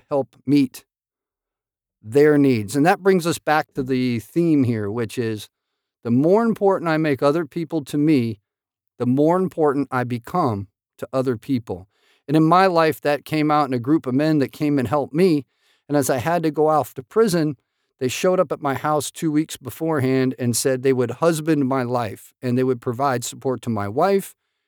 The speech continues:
and my household while I was away. Those eight men could do much more as eight men than I could do as one man. And me becoming invested into our group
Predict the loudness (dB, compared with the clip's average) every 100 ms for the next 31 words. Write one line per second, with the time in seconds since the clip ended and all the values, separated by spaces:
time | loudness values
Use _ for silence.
0 | _ -4 -4 -4 -6 -6 -4 -2 -2 -2
1 | -6 -2 -2 -2 -4 -4 -4 -6 -14 _
2 | _ _ _ _ -2 0 2 0 0 0
3 | 0 0 0 0 2 2 2 0 0 0
4 | 0 0 2 2 -2 _ _ -6 -2 -2
5 | 0 0 -2 -4 -8 _ -6 -4 -4 -4
6 | -2 0 -2 -6 -4 0 0 -2 -6 -12
7 | _ _ _ _ _ -2 0 4 4 2
8 | -2 -4 -2 0 0 0 0 -2 -2 -2
9 | -4 -2 -2 -2 -2 -2 -2 -2 -2 -6